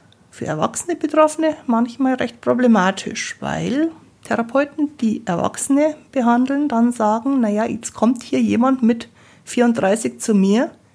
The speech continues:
da kann ich doch nicht sagen,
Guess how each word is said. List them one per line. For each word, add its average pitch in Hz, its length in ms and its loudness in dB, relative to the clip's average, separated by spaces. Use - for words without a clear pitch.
da 196 100 -2
kann - 300 -2
ich 269 180 -2
doch - 200 -2
nicht 277 200 0
sagen, 185 480 0